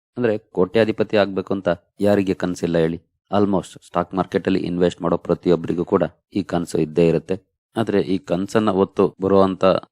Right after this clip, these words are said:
ಜನರಲ್ಲಿ ಸಕ್ಸಸ್ ಸಿಗೋದು, ಇದನ್ನ ಅಚೀವ್ ಮಾಡೋದು ತುಂಬಾನೇ ಕಡಿಮೆ ಜನ. ಇಲ್ಲಿ ಅವಕಾಶ ಎಲ್ರಿಗೂ ಸಮಾನವಾಗಿರುತ್ತೆ.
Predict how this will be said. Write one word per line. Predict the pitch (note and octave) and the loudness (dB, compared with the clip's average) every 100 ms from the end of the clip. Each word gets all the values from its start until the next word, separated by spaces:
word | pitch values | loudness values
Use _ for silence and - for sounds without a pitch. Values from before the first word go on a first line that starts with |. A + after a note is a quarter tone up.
| - | -6
ಜನರಲ್ಲಿ | F#2+ F#2+ F#2+ E2+ | -4 0 0 0
ಸಕ್ಸಸ್ | F2 - F2 - G#2 - | -4 -4 -6 -4 -6 -4
ಸಿಗೋದು, | - F2 F2 F2+ - | -4 0 2 0 -4
ಇದನ್ನ | E2+ F2 | -6 -6
ಅಚೀವ್ | - F2 - F#2+ | -4 -4 0 0
ಮಾಡೋದು | F#2 F2 E2+ F2+ - _ | 2 0 0 -2 -6 _
ತುಂಬಾನೇ | G#2 G2+ G2 F2 - | -2 0 0 -4 -8
ಕಡಿಮೆ | - F2+ F#2 E2 | 0 2 2 0
ಜನ. | C#2+ C#2+ - _ A2+ | -2 -8 -14 _ -2
ಇಲ್ಲಿ | B2 G#2+ | 0 0
ಅವಕಾಶ | - F2+ G#2+ - A#2+ A2+ G#2+ - | 0 0 0 0 0 0 -2 0
ಎಲ್ರಿಗೂ | F#2 F#2 G#2 A2 A2 | 2 4 2 0 -2
ಸಮಾನವಾಗಿರುತ್ತೆ. | A2+ - F#2 G#2 A2 G#2+ G#2 F#2 E2+ - | -2 -2 2 4 4 2 2 2 0 -2